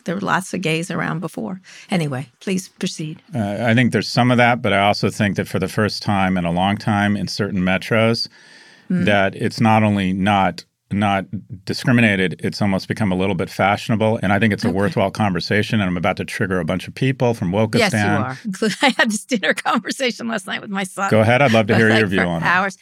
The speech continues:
Speaker 1: Well, I, you know, it was interesting. He was showing, he, and then he moved into plastics in the, in the water supply. But nonetheless, I, we told him about the Marjorie Taylor Greene thing. And he
Speaker 2: Mm-hmm.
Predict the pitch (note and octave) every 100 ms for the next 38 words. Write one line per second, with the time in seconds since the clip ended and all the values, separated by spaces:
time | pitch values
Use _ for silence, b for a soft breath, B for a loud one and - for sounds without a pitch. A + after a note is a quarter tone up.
0 | B B B F4 E4+ E4 - D4+ D#4 D4+
1 | D4+ C#4 D#4+ F4+ D4+ D4 C4 - D4 C4+
2 | C4+ C#4 - A3+ G#3+ G#3 G#3+ A3+ G#3+ G#3+
3 | G#3+ G3 F#3+ F#3+ F3 E3+ F3+ D#3+ E3 -
4 | D#3+ - D#3+ D#3+ D#3+ G3 E3 E3 E3 D#3+
5 | D#3+ F3 - D3+ D3 F#3 - G3 G3 F#3
6 | D#3 D#3 - B B - G3 F#3+ G#3 A3
7 | F#3+ C4+ A3 F3+ D#3 E3 D#3+ D#3 D#3+ E3+
8 | D#3 - D#3 F3+ D#3 D3+ G2+ G#2+ A2+